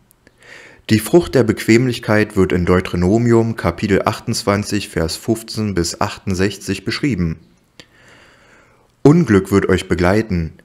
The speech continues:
ihr werdet Kinder zeugen, aber sie werden euch nicht gehören,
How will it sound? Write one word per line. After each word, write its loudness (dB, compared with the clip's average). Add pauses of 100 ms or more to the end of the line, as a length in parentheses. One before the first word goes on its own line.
(380)
ihr 4
werdet 2
Kinder -2
zeugen, 0
aber 2
sie -2
werden 2
euch -2
nicht -4
gehören, 0